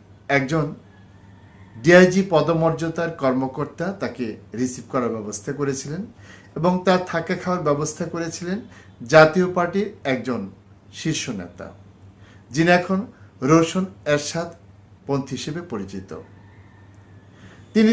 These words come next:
তার ব্যাখ্যায় বলেছেন যে এনায়েত করিম হচ্ছেন তার আত্মীয় এবং সেই সুবাদেই তিনি তার এই ব্যবস্থা করেছেন। তিনি বলেছেন এনায়েত করিমের সাথে সাবেক প্রেসিডেন্ট হোসেন মোহাম্মদ এরশাদের সখ্য ছিল, তার সাথে নিয়মিত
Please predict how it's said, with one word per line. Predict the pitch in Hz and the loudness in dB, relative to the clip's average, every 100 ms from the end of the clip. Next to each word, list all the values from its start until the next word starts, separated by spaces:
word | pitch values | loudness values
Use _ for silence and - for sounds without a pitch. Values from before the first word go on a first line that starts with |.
| 226 | 8
তার | 208 175 | 8 8
ব্যাখ্যায় | 165 165 190 156 | 6 4 -2 0
বলেছেন | 147 151 151 202 240 254 - 110 | 0 0 -2 -4 -6 -8 -14 -6
যে | 127 - 151 | -4 -2 0
এনায়েত | 165 175 - | 2 0 0
করিম | 185 170 180 | -2 -2 -4
হচ্ছেন | - - 185 175 | -8 -4 -4 -2
তার | 147 131 127 | -4 -2 -2
আত্মীয় | 131 - 170 180 139 | -2 -2 -2 0 0
এবং | 143 - | -4 -6
সেই | 165 165 - | -4 -4 -4
সুবাদেই | 165 165 143 107 - - - - | -6 -4 -2 -4 -10 -20 -20 -12
তিনি | - 165 165 | -6 -4 2
তার | 147 143 | 4 4
এই | 135 | 2
ব্যবস্থা | 120 117 117 139 127 | -2 -4 -8 -8 -4
করেছেন। | 143 143 - 185 - - - - - | -4 -4 -8 -12 -12 -18 -20 -20 0
তিনি | 185 196 190 | 4 6 6
বলেছেন | 196 196 214 214 - 151 | 4 4 -2 -4 -4 0
এনায়েত | 160 165 - | 2 2 -2
করিমের | 180 180 175 - | 0 0 -2 -6
সাথে | 185 - 190 233 - - - - - | -10 -4 -4 -4 -12 -20 -20 -20 -14
সাবেক | - 160 160 175 - | 4 4 6 0 -2
প্রেসিডেন্ট | 160 156 165 175 190 220 - - | -4 -4 -4 0 0 -2 -12 -4
হোসেন | 143 160 170 165 | -4 -2 -4 -4
মোহাম্মদ | 165 160 - - 156 | -2 -2 -6 -2 0
এরশাদের | 156 170 165 180 185 - - - - - - | 0 -2 -4 -4 -4 -12 -20 -20 -20 -16 -2
সখ্য | 156 139 117 - | 0 0 -6 -10
ছিল, | 104 90 92 - - - - - | -12 -14 -16 -20 -20 -20 -20 2
তার | 175 170 | 4 4
সাথে | 185 175 | -2 -6
নিয়মিত | 165 165 156 | -4 -4 -2